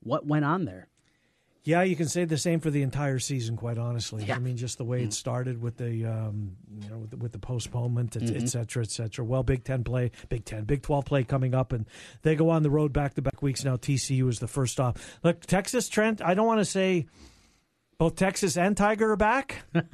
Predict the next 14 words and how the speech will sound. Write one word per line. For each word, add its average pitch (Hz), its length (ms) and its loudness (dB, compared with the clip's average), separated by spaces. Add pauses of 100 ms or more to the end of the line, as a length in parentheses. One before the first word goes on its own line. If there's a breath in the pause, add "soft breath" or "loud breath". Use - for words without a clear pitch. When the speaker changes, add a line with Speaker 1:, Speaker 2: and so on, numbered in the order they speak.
(200)
Speaker 2:
Uh, 147 600 2
we 170 100 4
know 214 120 4
Tiger's 220 420 2
back. 180 400 2
I 160 240 0
think 226 360 -4
Texas 233 540 -4
is 151 140 0
certainly 196 380 0
trending 208 340 0
in 160 100 4
that 190 160 2
direction. - 240 -4